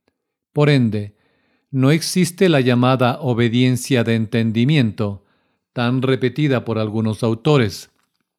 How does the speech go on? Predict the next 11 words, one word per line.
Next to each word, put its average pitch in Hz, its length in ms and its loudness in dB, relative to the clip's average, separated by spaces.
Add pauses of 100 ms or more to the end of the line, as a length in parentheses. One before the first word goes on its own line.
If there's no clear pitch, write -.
(460)
Se - 260 0
debe 147 260 2
saber 156 500 0
que 127 300 0 (160)
el 139 340 0
obediencialismo 123 1300 0
se 117 280 0
retroalimenta 127 1120 0
con 110 180 -2
la 107 160 -2
papolatría. 113 920 -2